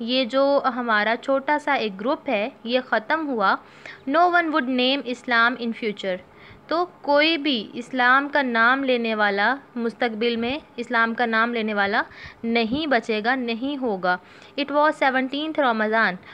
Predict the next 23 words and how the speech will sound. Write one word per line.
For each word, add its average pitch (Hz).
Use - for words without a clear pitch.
और 262
ये 302
सत्रह 269
रमज़ान 247
की 285
बात 202
है, 247
when 240
the 214
battle 220
took 240
place, 202
जब 233
वो 247
जंग 240
जो 247
है, 208
वो 226
ग़ज़वा 214
जो 247
है 208
वो 202
हुआ। 220